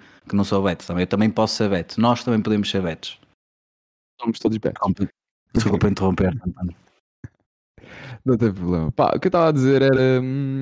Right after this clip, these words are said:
Speaker 2: era isso. Pá, tô, tô há pouco tempo na faculdade, mas até agora estou a gostar. Gosto do, do curso. Ah,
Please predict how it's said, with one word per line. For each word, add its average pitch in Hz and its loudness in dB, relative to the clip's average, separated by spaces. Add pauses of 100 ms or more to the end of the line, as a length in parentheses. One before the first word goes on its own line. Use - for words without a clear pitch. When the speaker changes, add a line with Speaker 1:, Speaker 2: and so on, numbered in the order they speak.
(380)
Speaker 2:
era 139 4
isso. - 0
Pá, 98 2
tô, 107 4
tô 113 0
há 110 0
pouco - -4
tempo - -4
na 104 -2
faculdade, 107 0
mas 104 0
até 98 2
agora 92 2
estou 95 0
a 95 0
gostar. 98 0 (800)
Gosto 117 -2
do, 110 6
do 107 2
curso. - -2 (680)
Ah, 98 4